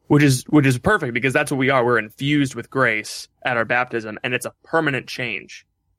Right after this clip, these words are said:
that we can increase through, like, exercise, right? But we can never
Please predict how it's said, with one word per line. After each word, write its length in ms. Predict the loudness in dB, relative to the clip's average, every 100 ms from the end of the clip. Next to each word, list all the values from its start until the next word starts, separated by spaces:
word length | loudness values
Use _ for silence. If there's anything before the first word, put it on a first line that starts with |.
| _ _ _ _ _ -6
that 200 | -4 -2
we 120 | -2
can 140 | 0
increase 560 | -2 -2 -4 -4 -6 -10
through, 200 | -8 -8
like, 340 | -10 -12 _ _ _ _ -6
exercise, 640 | -6 -6 -14 -12 -12 -14 _
right? 240 | -2 -2 -2
But 100 | -4
we 120 | -4
can 180 | -4 -2
never 380 | 0 0 0